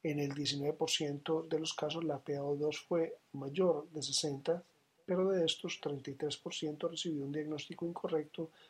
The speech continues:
de falla respiratoria. En el cincuenta y cinco por ciento de los casos, el diagnóstico de falla respi-, falla respiratoria no fue mencionado al alta, a pesar de resultados de gases arteriales compatibles.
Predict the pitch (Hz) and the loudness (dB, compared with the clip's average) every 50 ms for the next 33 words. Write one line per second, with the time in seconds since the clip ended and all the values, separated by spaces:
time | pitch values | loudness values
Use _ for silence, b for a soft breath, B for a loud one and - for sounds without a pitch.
0 | B B _ _ 147 131 135 127 123 139 123 - - - - 151 147 139 - 185 | B B _ _ -4 -2 -2 -4 -6 -6 -6 -6 -6 -6 -4 -4 -6 0 4 4
1 | 175 143 135 - _ _ _ _ _ _ B B B B B B B B B B | 4 4 2 -6 _ _ _ _ _ _ B B B B B B B B B B
2 | B B B _ - 180 170 170 165 165 165 170 - - - - 165 160 165 156 | B B B _ 2 4 4 4 4 4 2 2 0 -2 -2 -2 -2 -2 -2 -2
3 | 143 165 147 - - 202 208 - 208 208 190 - 180 170 175 202 190 180 165 - | -2 0 -2 0 0 0 -2 -2 -2 0 0 0 -2 0 0 0 0 0 -2 -2
4 | - - 208 175 147 135 131 135 135 143 139 139 139 151 143 - - 175 175 - | 0 0 -2 -2 -2 -6 -8 -8 -2 -2 -2 -2 -2 -4 -4 -2 -4 -4 0 0
5 | 165 143 - 156 147 143 165 160 160 156 - - 175 185 - - - 170 156 156 | 0 2 2 0 2 2 0 -2 -2 -6 -4 -4 -6 -6 -6 0 2 2 6 6
6 | 170 165 165 - - 160 151 147 - 185 180 175 156 151 143 - - - - 190 | 4 2 2 -2 -2 -2 -2 0 0 0 2 2 0 -2 -4 -6 -4 0 2 2
7 | 185 180 185 185 B B B B B _ _ 170 160 147 - 170 143 147 143 143 | 4 2 0 -2 B B B B B _ _ 0 2 4 4 2 2 0 0 2
8 | 147 165 170 165 147 143 143 - - 180 180 - - - 151 - 180 151 - - | 4 4 6 6 4 2 0 0 -2 0 0 0 0 0 0 2 2 0 2 2
9 | 156 151 156 170 165 156 151 147 135 139 135 131 - 156 139 143 143 156 151 139 | 2 0 0 -2 -4 -4 -4 -4 -4 -6 -8 -6 -4 -4 -2 -2 -2 -2 -4 -4
10 | 139 131 - - 143 139 - - 143 127 135 135 131 - - - 139 135 117 - | -4 -6 -6 -8 -8 -12 -8 -8 -6 -6 -6 -6 -4 -6 -6 -6 -8 -10 -6 -2
11 | - 196 175 139 - - - - | 0 0 0 0 -6 -12 -14 -14